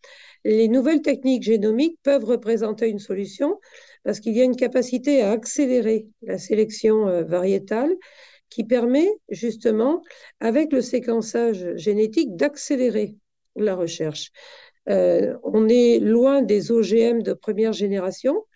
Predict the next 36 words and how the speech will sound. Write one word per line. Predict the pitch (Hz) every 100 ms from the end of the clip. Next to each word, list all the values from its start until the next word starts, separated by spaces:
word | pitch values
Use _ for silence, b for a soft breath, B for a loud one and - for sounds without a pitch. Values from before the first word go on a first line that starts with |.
| B B B
Là, | 208 226 262
on | 240
a | 208 208
une, | 196 190
euh, | 180 170 165 165 b b -
une | 175
technique | 254 254 262 262 -
génétique | 202 226 240 247 247
de | 175
précision | 190 - 240 226 226 175 214 339 - _ B B -
où | 202
les | 208
gènes | 170 240 285
sont | 294 269
identifiés, | 247 220 226 214 202 233 277 415 _
on | 202
garde | 180 233 220
les | 220
gènes | 185 220
d'intérêt | 208 202 196 220 233 381 -
sur | _ - 185
la | 185
même | 196 214 214
espèce, | 220 214 - 311 359
sur | - 185
la | 190
même | 196 196
plante, | 202 226 285 370 _ b b b b
et | 226
on | 240
peut | - 254
ainsi | 240 226 330 330 -
accélérer | 302 - 277 247 226 262 330 B _
l'amélioration, | 220 262 277 247 233 226 226 285
la | 349 190
résistance, | 202 185 196 - 247 302